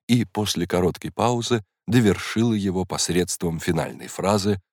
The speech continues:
трогательной и исполненной благородства. "Вот, мистер Брим,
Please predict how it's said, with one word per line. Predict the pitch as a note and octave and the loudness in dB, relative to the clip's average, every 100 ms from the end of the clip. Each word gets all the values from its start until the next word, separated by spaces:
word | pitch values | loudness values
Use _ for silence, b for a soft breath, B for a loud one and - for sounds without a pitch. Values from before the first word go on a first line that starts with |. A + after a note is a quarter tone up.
| - | -6
трогательной | D2+ F2+ A2 G#2+ G#2 G#2 G2+ F#2+ _ | 4 6 6 2 0 -2 -2 -6 _
и | - G#2+ | -8 -6
исполненной | A2 - D#2 D2 C2+ C2+ C2+ | -6 -4 -2 -2 -2 -6 -8
благородства. | C2+ C#2 C#2+ B1 - - C#2 C2 _ _ _ _ _ _ _ _ _ | -6 -2 -2 -2 -4 -6 -4 -8 _ _ _ _ _ _ _ _ _
"Вот, | - G2+ B2+ A2 | -6 0 0 0
мистер | F#2+ F#2+ - G#2 | 0 -2 0 -2
Брим, | E2+ D#2+ D2+ | 0 0 0